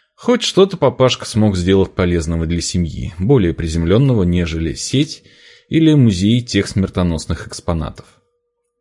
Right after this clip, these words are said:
Я поморщился, вспоминая Макара, и желание с ним, если не расстаться окончательно, то хотя бы понять принцип его действия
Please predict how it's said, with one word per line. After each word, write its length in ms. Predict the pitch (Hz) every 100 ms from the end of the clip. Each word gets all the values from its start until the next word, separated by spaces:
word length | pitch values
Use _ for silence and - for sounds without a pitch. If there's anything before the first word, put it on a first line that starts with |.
| _
Я 340 | - 95 98 95
поморщился, 640 | 98 127 127 - 87 -
вспоминая 500 | - - 90 90 90
Макара, 520 | 85 87 101 127 139 - _ _ -
и 100 | 147
желание 560 | 143 117 101 123 123
с 160 | 98 -
ним, 300 | 104 135 139
если 380 | 92 90 - 85
не 120 | 87
расстаться 500 | 82 - 151 160 120
окончательно, 600 | 101 90 - 78 80 76
то 120 | -
хотя 300 | - 117 -
бы 120 | 117 113
понять 420 | 95 90 98 -
принцип 420 | 90 90 87 71
его 200 | 92 101
действия 580 | 113 107 - - 58